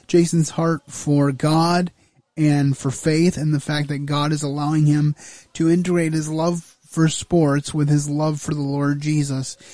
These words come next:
in his current job with Sports Spectrum. All right, so now you're at E S P N. You're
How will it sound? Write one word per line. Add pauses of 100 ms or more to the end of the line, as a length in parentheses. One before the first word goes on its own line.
(180)
in
his
current
job
with
Sports
Spectrum. (600)
All
right,
so (760)
now
you're
at
E
S
P
N. (100)
You're